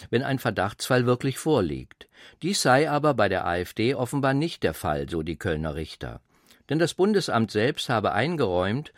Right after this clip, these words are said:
gewisse Verdachtssplitter seien nicht hinreichend verdichtet,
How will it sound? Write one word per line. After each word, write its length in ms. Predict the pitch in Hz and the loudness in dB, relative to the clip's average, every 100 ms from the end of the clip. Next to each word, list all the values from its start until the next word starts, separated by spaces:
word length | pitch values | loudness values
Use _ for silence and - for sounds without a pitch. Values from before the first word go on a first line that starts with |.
| - - - | -20 -14 0
gewisse 360 | 143 196 101 | 2 2 0
Verdachtssplitter 1160 | - 90 101 123 - - - 98 113 156 170 127 | -2 -2 0 -2 -4 -10 -2 -2 -2 -2 -4 0
seien 380 | 113 104 101 104 | 4 4 4 2
nicht 240 | 165 - | 0 -2
hinreichend 600 | 135 139 120 127 - 110 | 0 2 2 0 -2 -4
verdichtet, 680 | 92 92 151 - 101 117 | -4 -4 -6 -4 -4 -4